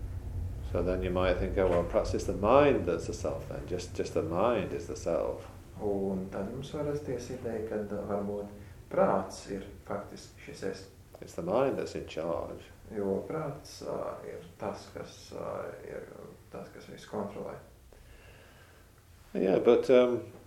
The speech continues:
Speaker 1: what happens, like, like I say, I kick, I kick a football, say.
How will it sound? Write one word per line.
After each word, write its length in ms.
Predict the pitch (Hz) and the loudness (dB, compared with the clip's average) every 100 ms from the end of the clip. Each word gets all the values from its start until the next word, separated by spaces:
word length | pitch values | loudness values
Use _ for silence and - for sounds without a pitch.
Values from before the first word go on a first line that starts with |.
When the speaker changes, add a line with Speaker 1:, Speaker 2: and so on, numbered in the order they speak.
| - - - - - - - - 131 107 107 104 - - - | -20 -20 -20 -20 -20 -20 -20 -16 -14 -12 -12 -16 -18 -8 0
Speaker 1:
what 180 | 117 | 4
happens, 380 | 139 139 113 90 | 6 6 6 6
like, 200 | 95 95 | 8 8
like 220 | 104 104 | 8 6
I 100 | 107 104 | 4 2
say, 320 | 104 101 101 | 6 8 8
I 100 | 101 | 4
kick, 380 | 98 139 131 - | 4 4 2 0
I 120 | 101 | -4
kick 240 | 98 123 120 | 4 4 6
a 60 | |
football, 460 | - 143 120 87 76 | 6 6 6 2 0
say. 220 | - - | -4 -14